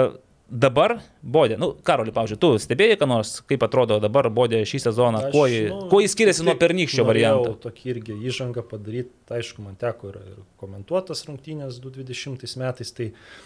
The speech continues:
Speaker 2: tada žaidė Cinkernagelis, Hauge, vienas, nu, Cinkernagelis, Danas išvyko į Angliją, Hauge į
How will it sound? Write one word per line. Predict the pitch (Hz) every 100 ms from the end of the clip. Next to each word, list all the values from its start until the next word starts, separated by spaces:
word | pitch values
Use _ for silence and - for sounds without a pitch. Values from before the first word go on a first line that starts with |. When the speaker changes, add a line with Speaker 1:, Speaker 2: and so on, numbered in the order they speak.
| _
Speaker 2:
tada | - 104
žaidė | 107 113 117 101 104 98 95 85
Cinkernagelis, | - 113 98 98 139 175 151 151 139 -
Hauge, | - 135 151 135 131 127 120 117
vienas, | 104 110 104 98 -
nu, | - 101
Cinkernagelis, | 92 101 95 110 113 101 98 92 -
Danas | 104 110 107 98 -
išvyko | - 107 104 104 95
į | 92 90 92 90 92
Angliją, | 117 165 160 151 143 131
Hauge | 107 107 98 92 92
į | 92 90